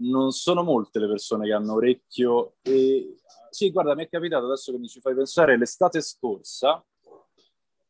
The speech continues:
e quello mi ha veramente stupito, ho detto: "Beh, ma tu sei, eh,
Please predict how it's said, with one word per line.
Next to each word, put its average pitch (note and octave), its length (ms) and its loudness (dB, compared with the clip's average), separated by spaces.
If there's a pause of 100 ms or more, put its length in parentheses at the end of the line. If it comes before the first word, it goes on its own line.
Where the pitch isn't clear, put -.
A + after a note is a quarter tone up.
(180)
e A2 160 -2
quello G3 180 8
mi D3 100 6
ha B2+ 60 6
veramente B2+ 380 4
stupito, C#3 380 4
ho G#2+ 40 0
detto: G#2 240 -6
"Beh, A#2+ 140 0
ma G#2 100 -6
tu C3+ 180 -6
sei, F#2+ 840 -4
eh, F#2+ 360 -16